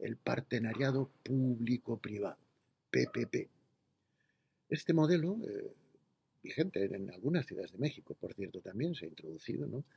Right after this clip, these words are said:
A través de empresas de matriz, eh, francesa, aunque formalmente sean españolas, ¿verdad? Este modelo suele, eh, proponer, eh, que estas empresas mixtas tengan, eh,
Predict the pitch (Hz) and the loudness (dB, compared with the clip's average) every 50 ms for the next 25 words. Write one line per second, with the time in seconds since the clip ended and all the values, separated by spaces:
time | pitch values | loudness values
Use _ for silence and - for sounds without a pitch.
0 | _ _ _ _ - - 90 - - - - 82 - _ - - 107 101 - - | _ _ _ _ -14 -12 -12 -10 -10 -12 -12 -12 -6 _ 0 2 2 2 2 0
1 | - 101 92 - - - - - - - 101 98 - - _ _ _ _ _ _ | -2 -2 -4 -6 -10 -12 -14 -18 -8 -4 -4 -4 -4 -6 _ _ _ _ _ _
2 | _ _ - - 50 - - - _ _ - _ _ _ _ _ _ _ _ _ | _ _ -14 -14 -14 -14 -18 -20 _ _ -20 _ _ _ _ _ _ _ _ _
3 | - 147 143 147 - 165 139 - - - - - - 101 113 - - - 101 - | 2 2 2 6 6 4 4 4 0 -4 -4 -6 -6 -6 -6 -6 -6 -6 -6 -6
4 | - - - - _ _ _ _ _ _ _ _ _ _ _ _ _ - 107 101 | -6 -8 -10 -16 _ _ _ _ _ _ _ _ _ _ _ _ _ -12 -12 -10
5 | 95 98 98 101 101 98 98 101 95 - 101 95 95 90 92 - - - - 107 | -8 -6 -4 -2 0 0 0 -2 -2 -2 -2 -2 -2 -2 -2 -4 -4 -2 -4 -4
6 | 98 92 90 90 87 - - - 90 - - - 101 110 131 135 110 101 110 110 | -4 -4 -6 -6 -8 -6 -6 -6 -6 -6 -6 -4 0 2 2 4 4 2 0 -2
7 | - 92 92 95 113 143 - - _ - - - - - _ - - - 160 143 | -2 -4 -4 -2 -2 -4 -4 -6 _ -20 -20 -20 -20 -20 _ -4 2 4 6 8
8 | 135 123 131 131 131 135 127 - - - 120 117 117 113 120 123 120 - - - | 8 8 8 8 8 6 4 4 2 4 4 6 6 6 4 4 2 -2 -8 -20
9 | - - - _ _ 98 98 98 95 95 95 90 90 90 87 - - - - - | -20 -20 -20 _ _ -4 -4 -2 -2 -2 -2 -2 -4 -6 -8 -8 -6 -6 -6 -8
10 | _ - - 110 95 - 113 117 135 147 - - - - _ _ _ - - _ | _ -2 0 0 0 2 2 4 4 4 4 2 -4 -14 _ _ _ -16 -16 _
11 | _ - - - _ _ _ _ - 95 98 98 98 101 98 - - 107 107 117 | _ -20 -20 -20 _ _ _ _ -10 -8 -6 -6 -6 -8 -8 -6 -4 -2 0 0
12 | 117 - - 113 104 - 107 107 98 104 117 107 - 107 101 92 107 113 107 - | 0 0 -2 -4 -4 -2 -4 -4 -2 -2 -2 -2 -2 -4 -6 -4 -4 -4 -4 -4
13 | - - 110 107 104 - - 107 107 107 104 107 110 107 107 - - - - - | -4 -4 -6 -6 -6 -6 -6 -6 -6 -4 -4 -6 -6 -8 -10 -12 -18 -20 -20 -20
14 | _ _ - 87 98 - - | _ _ -14 -12 -12 -12 -12